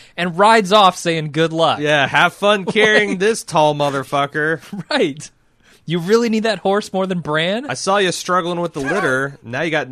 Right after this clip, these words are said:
Speaker 2: you don't got shit. Have
Speaker 1: Right.
Speaker 2: fun crawling, kids.
Speaker 1: So,
Speaker 2: Then
Speaker 1: uh,
Speaker 2: he hamstrung her, so just
Speaker 1: <laughs> just, uh,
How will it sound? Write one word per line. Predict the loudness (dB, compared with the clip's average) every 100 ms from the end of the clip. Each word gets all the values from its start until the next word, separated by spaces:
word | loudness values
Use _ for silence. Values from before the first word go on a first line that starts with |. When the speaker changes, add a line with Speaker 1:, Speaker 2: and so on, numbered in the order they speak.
| -8
Speaker 2:
you | -6
don't | -6
got | -6
shit. | -8 -12 -8 -8 -10 _ -20 -20 _ _
Have | -2
Speaker 1:
Right. | -2
Speaker 2:
fun | -2 -6
crawling, | -4 -2 -2 -6
kids. | -10 -10 -8 -12 -18 _ _ _
Speaker 1:
So, | -4 0 2 2 2
Speaker 2:
Then | 2 2
Speaker 1:
uh, | 2
Speaker 2:
he | 0
hamstrung | -2 -6 -6 -6
her, | -6 -8
so | -10 -10 -8
just | -6 -2
Speaker 1:
<laughs> | -2 -2 -6 -4 -4 -4 -4
just, | -6 -6 -8
uh, | -6